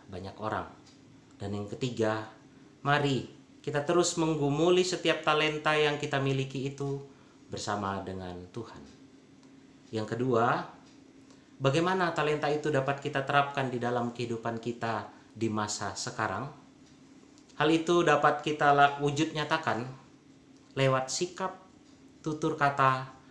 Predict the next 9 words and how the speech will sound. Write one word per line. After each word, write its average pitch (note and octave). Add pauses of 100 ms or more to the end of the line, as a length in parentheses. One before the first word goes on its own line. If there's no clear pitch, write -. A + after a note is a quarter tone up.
(100)
dan A#2
pola B2
hidup C3+ (800)
yang C3+
mencerminkan C#3+
bahwa A#2
kita C3+
adalah A2+
pribadi C3+